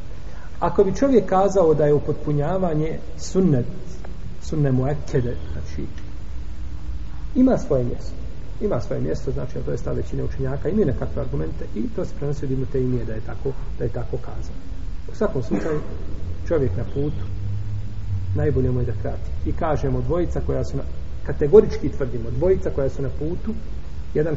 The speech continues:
klanja podne i deset rekiata sa sunnetima i farz sve, drugi klanja dva rekiata, onaj koji klanja dva rekiata ima veću nagradu. Jer nije uvijek sve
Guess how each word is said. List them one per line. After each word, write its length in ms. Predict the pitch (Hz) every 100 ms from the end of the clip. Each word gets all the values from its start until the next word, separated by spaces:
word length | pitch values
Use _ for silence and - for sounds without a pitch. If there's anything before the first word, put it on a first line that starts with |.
| 156
klanja 240 | 160 143
podne 440 | - 143 151 143
i 40 | 123
deset 300 | 151 - 139
rekiata 500 | 139 143 139 131 131
sa 140 | -
sunnetima 680 | 127 156 151 139 - 143 139
i 40 | 143 -
farz 180 | 143 120 -
sve, 140 | 175 165 - -
drugi 220 | 156 156 139
klanja 260 | 151 143
dva 220 | 127 143
rekiata, 440 | 127 - 135 131 127
onaj 140 | 131
koji 180 | 127 131
klanja 200 | 135 127
dva 120 | 120
rekiata 380 | 120 113 131 127
ima 100 | 120
veću 260 | 117 - 131
nagradu. 340 | 110 - - - - - - - - - - - -
Jer 100 | 135
nije 180 | 147 175
uvijek 260 | 160 160 -
sve 160 | -